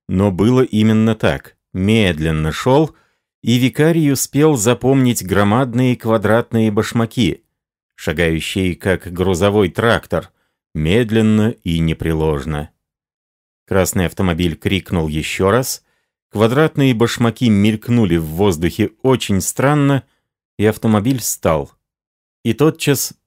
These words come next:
остановилась вся улица. Столпились и вытягивали головы. Кровь.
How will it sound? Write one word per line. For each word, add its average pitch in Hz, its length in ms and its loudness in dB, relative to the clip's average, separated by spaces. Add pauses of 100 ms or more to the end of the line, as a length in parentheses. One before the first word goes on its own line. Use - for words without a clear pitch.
остановилась 107 760 0
вся 82 560 -2 (240)
улица. 82 560 -2 (760)
Столпились 95 680 -2
и 92 40 0
вытягивали 87 600 0
головы. 87 600 0 (340)
Кровь. 80 540 -4